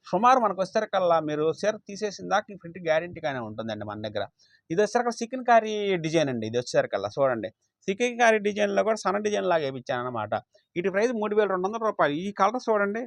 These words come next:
ఓ పది కలర్స్ పెట్టాను. ఇవి కాకుండా దీంట్లో మనకి దాదాపు పాతిక ముప్పై కలర్స్ ఉంటాయి. ఎప్పుడు స్టాక్ మన దగ్గర హండ్రెడ్ శారీస్ ఉంటాయండి. చూడండి ఎలాంటి కలర్స్ మనం కాంబినేషన్లో మనం తయారు చేపిస్తున్నాము ఈ పైతాని ప్రింట్లో. చాలా కాంబినేషన్ కూడా చాలా బాగా ఉంటుందండి.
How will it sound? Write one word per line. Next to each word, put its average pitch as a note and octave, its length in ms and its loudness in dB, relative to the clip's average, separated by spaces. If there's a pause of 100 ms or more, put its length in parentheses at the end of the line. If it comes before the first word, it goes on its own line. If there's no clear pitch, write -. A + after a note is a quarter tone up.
(240)
ఓ - 120 -2
పది F#3 180 4
కలర్స్ G#3+ 300 0
పెట్టాను. D3+ 400 -2
ఇవి F3 200 -6
కాకుండా G#3+ 560 -2
దీంట్లో F#3 340 -6
మనకి D#3 340 -4 (600)
దాదాపు G3+ 340 6
పాతిక F3+ 320 2
ముప్పై E3+ 220 -2
కలర్స్ F#3 380 -2
ఉంటాయి. D#3 300 -4
ఎప్పుడు G3+ 280 -6
స్టాక్ F3+ 340 0
మన F3 160 -8
దగ్గర E3+ 200 -6 (260)
హండ్రెడ్ E3 320 0
శారీస్ F#3 340 0
ఉంటాయండి. C3 460 0 (580)
చూడండి G#3 240 6
ఎలాంటి F#3 260 4
కలర్స్ G3 340 0
మనం F3 240 2
కాంబినేషన్లో F3 540 0
మనం C#3+ 180 -4
తయారు D#3 260 0
చేపిస్తున్నాము D3+ 580 -4
ఈ C#3 100 -12
పైతాని D#3+ 380 -6
ప్రింట్లో. C3+ 360 -12 (1000)
చాలా A3 180 6
కాంబినేషన్ A#3 480 2
కూడా A#3 140 0
చాలా F3+ 220 2
బాగా D#3+ 320 4
ఉంటుందండి. D3+ 520 -2